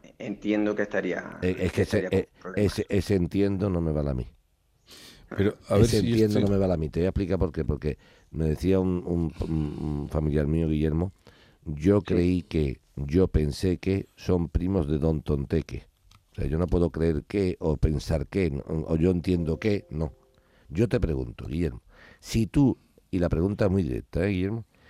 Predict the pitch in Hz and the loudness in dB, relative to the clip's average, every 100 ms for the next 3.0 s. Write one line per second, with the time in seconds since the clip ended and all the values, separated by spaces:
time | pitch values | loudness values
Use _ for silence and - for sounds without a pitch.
0 | - - 101 101 143 143 120 123 107 113 | -20 -8 -4 2 4 4 6 4 2 4
1 | 120 131 - 117 104 98 110 113 107 101 | 4 2 2 2 2 2 2 2 2 2
2 | 87 92 87 107 98 92 85 62 - | 2 2 2 2 2 2 0 0 -2